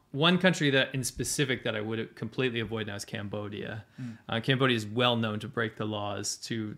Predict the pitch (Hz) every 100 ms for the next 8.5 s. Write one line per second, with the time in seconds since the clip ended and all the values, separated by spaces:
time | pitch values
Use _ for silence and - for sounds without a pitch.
0 | - 117 110 - - _ _ 123 113 -
1 | - 117 104 101 98 - 107 104 104 107
2 | 104 98 - 110 110 104 113 110 110 -
3 | 131 123 135 135 135 123 117 107 104 104
4 | 95 - 120 - 117 - - 107 104 113
5 | 113 117 - - 117 110 - - _ -
6 | 147 147 143 139 135 147 147 123 - _
7 | _ - 147 120 120 - 151 147 123 131
8 | 139 - 120 - -